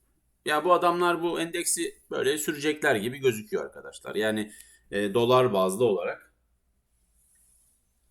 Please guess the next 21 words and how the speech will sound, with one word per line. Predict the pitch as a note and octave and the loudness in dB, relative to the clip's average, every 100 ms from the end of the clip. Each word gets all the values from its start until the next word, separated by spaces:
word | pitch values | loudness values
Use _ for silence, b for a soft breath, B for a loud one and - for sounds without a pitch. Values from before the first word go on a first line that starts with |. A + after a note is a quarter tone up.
| _ _ - | _ _ -2
tepelere | C3 C3+ B2+ B2 | 0 4 6 6
ulaşacak | C3 B2 A#2+ A#2+ A2 G#2 | 6 2 2 -2 -4 -8
gibi | F#2 | -16
düşünüyorum. | F2 - D#2+ D2+ E2+ E3 - _ - - _ _ _ - | -16 -16 -12 -8 -8 -10 -16 _ -20 -20 _ _ _ -8
Özellikle | A2 A2 A2 A#2 A2+ G2+ | -2 0 0 -2 -4 0
bankacılıkta. | G#2+ G#2 F#2+ - - - B2+ - _ _ _ _ _ _ _ _ | 0 0 -4 -8 -16 -10 -10 -10 _ _ _ _ _ _ _ _
Düşünün | - - G#2 | -12 -8 -6
şimdi | F2 E2 D#2+ E2+ | -6 -10 -10 -6
Garanti | F#2+ F#2+ F#2 F#2+ | -4 -4 -6 -8
Bankası'nı. | E2+ - - - F#2+ - _ _ _ _ - _ _ _ - | -10 -12 -12 -10 -12 -18 _ _ _ _ -20 _ _ _ -14
Bakın | - - - _ _ _ _ - | -12 -12 -16 _ _ _ _ -10
adam | G#2+ G#2 G2 | -6 -6 -6
kafasına | G#2+ F#2 - G2+ - | -8 -6 -6 -8 -6
taktıysa | G2+ - G2+ - G2 | -6 -6 -4 -2 -4
Garanti | F#2+ F2 E2 F2+ | -6 -8 -8 -10
Bankası'nı | E2 D#2 D#2 - F#2+ G#2+ | -10 -12 -12 -12 -10 -8
dolar | F2 F#2 F2+ | -6 -4 -6
bazlı | B2+ - G#2 | -8 -12 -12
tepe | F#2+ - F2 | -12 -8 -8
yapacağım | - - D2+ C#2+ | -10 -14 -20 -20
dediyse. | - - - | -20 -10 -8